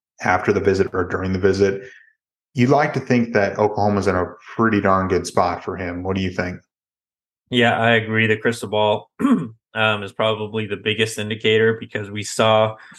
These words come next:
Speaker 2: one earlier in the year from Parker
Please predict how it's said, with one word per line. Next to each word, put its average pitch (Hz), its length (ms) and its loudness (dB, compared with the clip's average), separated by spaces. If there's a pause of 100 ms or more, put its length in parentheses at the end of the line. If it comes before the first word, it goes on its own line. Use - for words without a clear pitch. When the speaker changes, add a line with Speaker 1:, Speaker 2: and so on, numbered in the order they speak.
Speaker 2:
one 110 400 0 (120)
earlier 113 480 4
in 107 120 0
the 107 80 -2
year 107 440 -2 (180)
from 101 500 -4 (260)
Parker 107 640 0